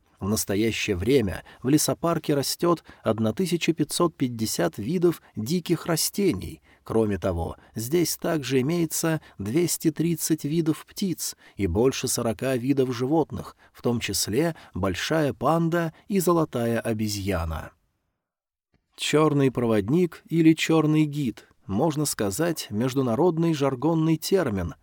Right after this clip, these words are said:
которым называют нелегальных экскурсоводов. Чаще всего такие проводники устраивают шоп-туры по магазинам, ресторанам, злачным местам.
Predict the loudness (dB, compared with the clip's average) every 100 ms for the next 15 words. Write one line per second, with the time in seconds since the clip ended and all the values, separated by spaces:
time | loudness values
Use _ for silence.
0 | -4 -2 0 0 2 0 0 0 2 0
1 | 0 0 2 2 2 2 0 -2 -4 -6
2 | -6 -6 -6 -2 -2 0 0 -2 -10 -20
3 | _ _ -4 -2 0 0 -2 0 2 2
4 | 0 -4 0 -2 0 0 0 -2 -2 -2
5 | -2 -4 -6 -4 -4 -2 0 2 4 4
6 | 0 -4 -2 -2 -4 0 2 2 0 -2
7 | 0 0 0 0 0 -4 -10 -2 -2 0
8 | 0 0 2 2 0 -4 -4 0 2 2
9 | 0 0 0 2 0 -2 -4 -4 -6